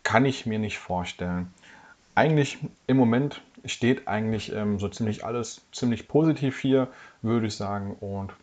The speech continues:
ich denke, hier geht's jetzt in den nächsten Monaten auch weiter nach oben. Ob wir allerdings den neuen Höchst,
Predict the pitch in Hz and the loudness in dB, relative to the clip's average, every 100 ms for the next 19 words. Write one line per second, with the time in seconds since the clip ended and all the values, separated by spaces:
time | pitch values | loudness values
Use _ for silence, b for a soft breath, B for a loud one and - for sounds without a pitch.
0 | _ _ _ _ _ B B B 123 110 | _ _ _ _ _ B B B -6 -4
1 | - 110 104 110 101 104 101 - 101 - | 0 0 0 -2 -2 -4 -4 -6 -8 -2
2 | 123 131 113 107 - 107 98 95 98 90 | 2 4 4 0 -4 -6 -4 -4 -6 -6
3 | 95 - 90 - - 85 80 87 87 - | -8 -8 -10 -10 -6 -4 -4 -6 -6 -8
4 | - 90 - 127 - 156 143 B B - | -8 -6 -2 -2 2 2 2 B B 0
5 | 117 113 110 107 - 104 104 101 113 214 | 2 2 2 -2 -2 -2 0 0 4 4
6 | - - | 2 -10